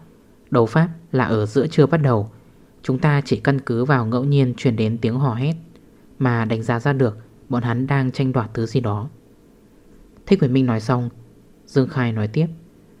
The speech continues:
"Song phương đều không phải là hạng người hời hợt. Đám người ngoại lai kia chỉ ít có tới bảy tên Thái Huyền cao thủ. Trừ đó ra còn có không ít Động Uyên cùng Cư Sơn.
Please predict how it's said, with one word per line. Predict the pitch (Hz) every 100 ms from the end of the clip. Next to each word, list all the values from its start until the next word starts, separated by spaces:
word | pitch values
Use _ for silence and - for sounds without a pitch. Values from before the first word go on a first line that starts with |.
| _ _ -
"Song | - 147
phương | 135 156 135 123
đều | 110
không | 160
phải | 160 131
là | 113
hạng | 107 120 117
người | 120 107
hời | 113
hợt. | 110 107 - - - - - -
Đám | - 131
người | 156 131
ngoại | 113 110
lai | 127 123
kia | 127 127 117 - - - -
chỉ | - 123
ít | 185 -
có | - 123 113
tới | 120 110 117 156
bảy | 143 104
tên | 131 123 123
Thái | 123 123
Huyền | 156 110
cao | 127
thủ. | 123 120 107 - - - - -
Trừ | 135
đó | 117 110
ra | 127 120 117 - - -
còn | - 123
có | 117
không | 117 151
ít | 180 190
Động | - -
Uyên | 139 123
cùng | 131 117
Cư | 107 127
Sơn. | - 120